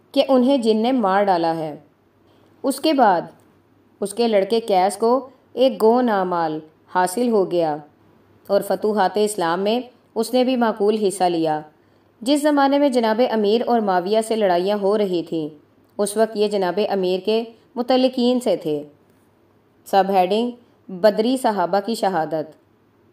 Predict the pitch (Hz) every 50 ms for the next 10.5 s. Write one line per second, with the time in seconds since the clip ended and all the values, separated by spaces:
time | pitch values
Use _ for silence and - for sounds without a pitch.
0 | _ _ _ _ _ _ _ _ _ _ _ _ _ - 190 254 277 254 233 277
1 | 262 240 196 208 214 226 247 226 226 262 247 240 226 202 185 175 165 180 175 165
2 | 156 151 151 - _ _ _ - 214 214 214 - 214 208 196 185 175 180 196 220
3 | 214 208 214 220 226 247 277 - - _ _ _ - 247 269 - - 247 240 -
4 | 277 269 220 226 202 - 185 180 185 202 226 220 226 - _ _ - - 262 262
5 | 220 175 185 190 180 170 160 156 160 - _ _ _ - 247 254 247 214 202 185
6 | 190 196 226 240 240 240 202 185 180 - - 220 240 254 254 - _ _ _ _
7 | _ - 240 254 254 262 - 220 208 202 202 - 196 190 196 185 170 165 151 -
8 | 151 _ _ _ _ _ _ - 170 175 175 185 202 220 226 240 233 196 202 180
9 | 165 175 196 220 220 208 202 208 214 226 240 240 240 - _ _ _ - 294 285
10 | - 254 254 233 240 247 247 240 214 185